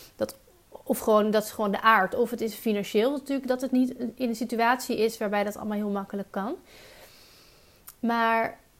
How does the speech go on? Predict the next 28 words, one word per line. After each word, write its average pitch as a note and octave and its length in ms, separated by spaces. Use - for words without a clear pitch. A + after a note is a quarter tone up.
gemiddeld E4 600
is B3 140
er A#3+ 60
zeven C4 360
keer C4+ 220
nodig C4 640
voordat B3 360
mensen A3+ 320
overgaan G#3 420
op G3 120
aankoop. - 440
Dit B3+ 180
houdt C#4 180
dus C4 120
eigenlijk C#4 320
in C4+ 180
dat C4+ 160
jij A#3 400
zeven B3 380
keer C#4+ 340
tegen G#3+ 520
die A3+ 180
ene C4+ 240
volger B3+ 320
op G#3 120
Instagram A#3+ 440
moet G#3+ 140
zeggen, C#4 440